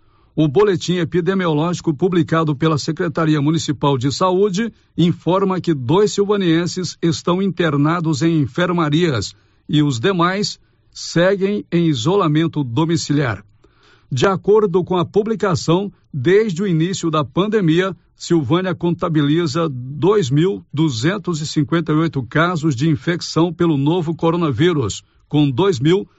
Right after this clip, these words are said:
cento e noventa e dois curados. O número de pessoas que morreram vítimas da covid dezenove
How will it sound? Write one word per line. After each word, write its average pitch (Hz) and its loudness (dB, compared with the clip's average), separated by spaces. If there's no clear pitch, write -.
cento 170 -2
e 185 2
noventa 165 0
e 151 0
dois 156 0
curados. 147 0
O 165 2
número 220 2
de 180 -2
pessoas 156 0
que 196 -4
morreram 160 0
vítimas 143 -2
da 143 0
covid 127 -2
dezenove 156 0